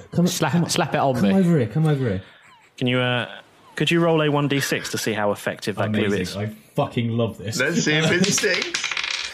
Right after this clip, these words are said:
Speaker 4: I want to
Speaker 1: Okay,
Speaker 4: see if it
Speaker 1: it's
Speaker 4: sticks.
Speaker 1: a four, so are we
Speaker 3: It sticks reasonably well, but any firm tug is going to
Speaker 2: Can
Speaker 3: pull
Speaker 2: I,
Speaker 3: that
Speaker 2: can
Speaker 3: off.
Speaker 2: I roll a deception check to, just to see how,
Speaker 4: Ah!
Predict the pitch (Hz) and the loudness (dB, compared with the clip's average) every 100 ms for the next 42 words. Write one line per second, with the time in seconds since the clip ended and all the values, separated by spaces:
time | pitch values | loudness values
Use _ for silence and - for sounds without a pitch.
0 | - - - - - _ _ _ _ _ | -14 -20 -20 -20 -20 _ _ _ _ _
1 | _ _ _ - 113 120 156 131 135 131 | _ _ _ -6 0 2 2 2 2 0
2 | 117 143 185 117 - 240 135 156 196 - | 0 0 0 0 0 2 2 2 0 -4
3 | - - 185 175 170 170 165 - - _ | -14 -6 0 2 4 2 0 -6 -20 _
4 | _ _ _ - - - - - - - | _ _ _ -14 -12 -12 -14 -12 -12 -14
5 | - - - 151 156 170 170 165 160 - | -20 -20 -6 0 2 2 2 2 0 -6
6 | _ _ _ _ _ _ _ _ - - | _ _ _ _ _ _ _ _ -20 -20
7 | 131 - 190 - 233 156 185 202 196 180 | -8 -6 -4 -2 -2 0 0 2 2 2
8 | 165 156 160 156 151 147 131 - 147 143 | 2 2 2 2 0 0 -2 -2 0 0
9 | 135 151 131 123 117 120 120 175 135 127 | 0 0 0 -2 -2 -2 2 2 2 2
10 | 151 156 160 156 139 151 - 139 135 120 | 2 2 2 0 0 -2 -2 -2 -2 -4
11 | - 113 110 - - 123 113 107 110 104 | -2 -4 -2 -4 -2 0 0 0 0 2
12 | 104 101 156 185 196 196 208 208 | 0 0 0 2 2 2 2 0